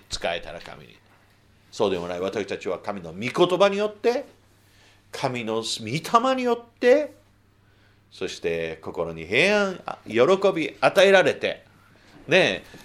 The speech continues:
弟子たちは喜んだって言うんですか。喜びあふれて、えー、私たちは出ていかなければならないですよということですね。二十二節にね、えー、「聖霊を受けなさい」の時に、「彼らに息を吹きかけて」っ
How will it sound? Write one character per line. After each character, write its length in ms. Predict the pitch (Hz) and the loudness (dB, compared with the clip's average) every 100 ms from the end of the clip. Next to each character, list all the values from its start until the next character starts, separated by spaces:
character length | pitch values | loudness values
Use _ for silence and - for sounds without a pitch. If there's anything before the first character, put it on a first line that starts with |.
| - - | -10 -2
弟 100 | 120 | 0
子 60 | |
た 100 | 117 | 0
ち 100 | - | -2
は 100 | 87 | 0
喜 80 | 95 | 4
ん 360 | 139 370 453 440 | 6 8 6 4
だ 100 | - | 0
っ 40 | |
て 60 | - | -2
言 80 | - | -18
う 20 | |
ん 20 | - | -20
で 40 | |
す 1500 | - - _ _ _ _ - _ _ _ _ _ 80 78 90 | -20 -20 _ _ _ _ -20 _ _ _ _ _ -12 -10 -6
か。 100 | 87 | -4
喜 40 | |
び 120 | 92 | 0
あ 80 | 95 | 0
ふ 120 | 131 | 0
れ 140 | 226 196 | 0 0
て、 160 | - - _ _ _ _ _ _ _ _ _ - - - - 52 | -2 -20 _ _ _ _ _ _ _ _ _ -20 -20 -20 -18 -12
え 200 | 62 65 | -10 -10
ー、 20 | |
私 260 | - - - | -12 -12 -14
た 80 | |
ち 140 | 76 123 | -6 0
は 260 | 156 78 85 | 0 0 2
出 140 | 113 | 2
て 340 | - 87 78 73 | 2 0 -4 -8
い 40 | |
か 140 | - 80 | -10 -10
な 120 | 76 | -10
け 100 | 98 | -8
れ 100 | 113 | -6
ば 200 | 143 131 | -4 -4
な 120 | 101 | -4
ら 160 | 87 69 | -4 -4
な 160 | 82 | -6
い 100 | 78 | -6
で 120 | 107 120 | -4 -4
す 220 | - - | -4 2
よ 180 | 226 233 | 4 4
と 160 | 131 | 2
い 80 | 98 | 2
う 40 | |
こ 120 | 92 90 | 0 -2
と 140 | 92 | -2
で 80 | 90 | -2
す 120 | - | 2
ね。 260 | 185 233 233 - - - | 4 4 0 -16 -14 -4
二 140 | 208 226 | 0 2
十 120 | 185 | 4
二 120 | 170 | 4
節 260 | 156 - 95 | 4 2 0
に 120 | 98 | 0
ね、 220 | 196 226 - - - | 2 2 -4 -16 -2
え 460 | 127 127 123 120 123 | 2 4 6 6 4
ー、 40 | |
「聖 240 | - 202 208 | 4 8 10
霊 120 | 202 | 10
を 40 | |
受 80 | 190 | 8
け 60 | 185 | 4
な 100 | 185 | 4
さ 100 | 180 | 4
い」 40 | 127 | 2
の 20 | |
時 200 | - 123 | -4 -6
に、 180 | 104 101 - - | -4 -6 -12 2
「彼 240 | 208 202 | 4 6
ら 100 | 139 | 4
に 100 | 104 190 | 0 0
息 320 | 220 285 330 | 2 6 8
を 100 | 139 | 6
吹 240 | - 160 | 2 -6
き 40 | - | 0
か 140 | 156 | 2
け 160 | 143 117 | 2 4
て」 160 | |
っ 40 | 220 | 4